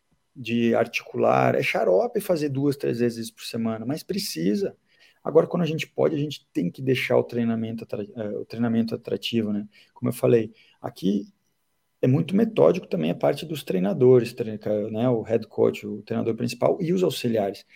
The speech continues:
Se deixar, eles fazem a semana inteira, o ano todo, a mesma coisa. É um ou dois joguinhos ali de oito contra oito com quatro coringa, ou quatro contra quatro com três coringa,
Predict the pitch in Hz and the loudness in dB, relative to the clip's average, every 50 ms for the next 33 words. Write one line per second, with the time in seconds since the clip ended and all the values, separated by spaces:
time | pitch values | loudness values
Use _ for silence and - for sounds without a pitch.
0 | - - - - - 190 190 180 214 160 - - - 120 110 127 170 226 196 - | -20 -14 -8 -6 -4 -2 2 4 4 4 4 2 -2 -2 -2 -2 -2 -2 -4 -8
1 | - _ _ _ - 143 156 - - 160 180 190 220 196 185 - 202 185 156 170 | -12 _ _ _ -8 -6 -6 -4 -4 -4 -2 -2 -2 -2 -2 -2 -2 0 0 2
2 | 185 208 226 220 - - 156 185 214 220 208 175 180 190 220 226 220 - 160 190 | 2 2 0 -2 -2 0 2 2 2 4 4 4 4 2 2 0 -2 0 2 2
3 | 208 247 233 233 254 285 285 - - 185 175 202 254 254 214 - - _ _ _ | 2 2 2 0 0 0 -2 -2 0 2 4 4 2 2 -2 -6 -6 _ _ _
4 | _ _ _ _ _ _ - 131 139 143 147 143 143 156 175 190 202 180 143 156 | _ _ _ _ _ _ 4 6 6 8 6 6 4 4 2 2 2 2 4 4
5 | 165 165 147 156 156 135 131 147 156 143 143 143 139 139 139 139 143 151 147 - | 4 4 4 2 0 0 0 0 0 0 0 0 2 2 4 6 6 4 4 0
6 | - 143 143 143 143 139 139 143 151 - - - 139 131 143 143 160 - - - | -4 -4 -4 0 2 2 4 4 2 2 -2 -6 -4 0 2 0 0 0 -4 -6
7 | 151 139 156 180 196 208 208 208 202 196 202 _ - - _ _ - 135 139 139 | -6 -4 -2 -2 0 0 2 0 0 -2 -6 _ -20 -20 _ _ 2 4 6 6
8 | 139 139 139 131 127 117 - - _ _ _ _ _ - - 147 151 147 - - | 6 6 4 2 2 0 -2 -8 _ _ _ _ _ 2 4 4 4 4 2 -4
9 | 147 143 147 139 - 147 151 147 - - 143 135 - 139 147 143 - - 151 143 | -4 -4 -4 0 0 0 0 0 -2 -6 -6 -2 -2 -2 -2 -2 -4 -4 -4 -2
10 | 147 170 185 202 196 190 196 190 185 175 190 | 0 0 2 2 4 6 6 4 4 2 -2